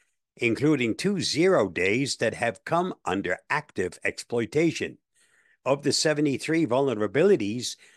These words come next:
five are rated critical, sixty-five are rated important, and three are rated moderate in severity.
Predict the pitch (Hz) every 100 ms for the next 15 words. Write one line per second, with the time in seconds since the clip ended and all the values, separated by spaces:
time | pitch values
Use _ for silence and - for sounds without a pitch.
0 | _ _ - 113 127 123 123 127 135 123
1 | - 220 180 - 92 71 _ - - 160
2 | - 131 - 123 120 104 101 104 104 92
3 | 87 85 147 190 160 170 - - - _
4 | _ 127 110 - 151 202 139 127 92 104
5 | 117 113 98 143 185 113 113 - 98 101
6 | 110 139 127 147 127 98 76